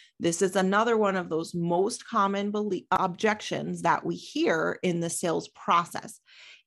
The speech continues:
And what this is actually saying is, "I need validation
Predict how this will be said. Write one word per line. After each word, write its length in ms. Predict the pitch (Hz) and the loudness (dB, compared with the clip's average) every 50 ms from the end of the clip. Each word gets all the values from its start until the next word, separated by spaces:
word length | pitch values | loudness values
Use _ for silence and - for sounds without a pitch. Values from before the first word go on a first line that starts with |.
| - - | 0 4
And 480 | 208 208 202 190 180 180 180 175 - - - | 4 4 4 4 2 2 0 -2 -6 -8 -8
what 480 | - 190 175 180 196 226 269 302 - _ - | -6 -4 0 2 2 4 2 2 -2 _ -4
this 260 | 269 277 277 - - | -4 -2 -2 -2 -2
is 220 | - 220 214 - - _ - | -2 -2 -2 -4 -8 _ -4
actually 720 | - - - 214 - - - - 254 240 233 226 226 214 | -2 -2 -2 -4 -6 -8 -8 -6 -4 -4 -4 -4 -4 -4
saying 580 | 214 - - - 139 151 196 214 247 269 277 - | -4 -4 -4 -2 0 0 0 2 2 0 -2 -2
is, 180 | - 202 190 - - - | 0 0 0 0 -2 -4
"I 160 | - 190 185 180 | -2 -2 -2 -2
need 400 | 175 170 170 175 196 220 240 233 | -2 -2 -2 0 0 0 0 0
validation 1040 | 233 254 247 254 254 247 233 208 - - 160 156 180 - - 240 226 233 247 247 | 0 0 0 0 0 0 -2 -2 -2 -2 -2 -2 -2 -4 -2 -2 0 0 -2 -4